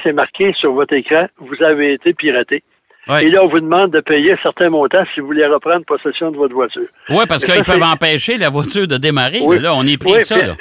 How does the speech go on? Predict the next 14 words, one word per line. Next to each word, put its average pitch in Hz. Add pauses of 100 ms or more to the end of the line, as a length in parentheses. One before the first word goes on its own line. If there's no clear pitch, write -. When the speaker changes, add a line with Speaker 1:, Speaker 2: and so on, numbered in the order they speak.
(640)
Speaker 1:
ouais, 185
puis 190
en 196
plus, 269 (720)
il 156
y -
a 180
deux 214
ou 254
trois 180
ans, 185
je -
pense 208
à 165